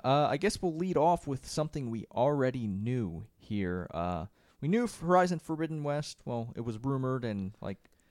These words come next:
kinda knew what was happening, that it was gonna get delayed. We have a new release date for Horizon Forbidden West,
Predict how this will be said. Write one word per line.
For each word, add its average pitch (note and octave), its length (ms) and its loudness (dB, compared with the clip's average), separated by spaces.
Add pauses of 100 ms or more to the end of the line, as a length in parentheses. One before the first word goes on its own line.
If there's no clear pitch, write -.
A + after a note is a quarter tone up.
(800)
kinda G2+ 200 -4
knew G#2 260 -2
what F2 120 -6
was - 140 -8
happening, G2 480 -2
that E2+ 200 -4
it - 60 -10
was F#2+ 200 -8
gonna G#2+ 180 -2
get G2 160 -6
delayed. G#2 420 0
We G#2+ 140 -4
have B2+ 340 -2
a - 100 -8
new B2+ 320 0
release B2 400 -4
date B2 300 0
for D#3 320 2
Horizon F#2+ 480 0
Forbidden F2 420 -6
West, D#2+ 420 -6